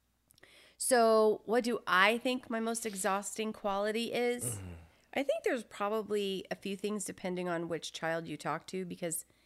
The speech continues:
Speaker 1: I try to be different with each child because each child is different. Um,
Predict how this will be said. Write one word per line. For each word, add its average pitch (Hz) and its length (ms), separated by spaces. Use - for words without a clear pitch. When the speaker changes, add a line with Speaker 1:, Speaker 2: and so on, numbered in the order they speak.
Speaker 1:
I 202 60
try 208 220
to 196 80
be 185 140
different 165 560
with 233 160
each 247 240
child 254 360
because 185 280
each 175 180
child 151 280
is 170 120
different. - 440
Um, 180 600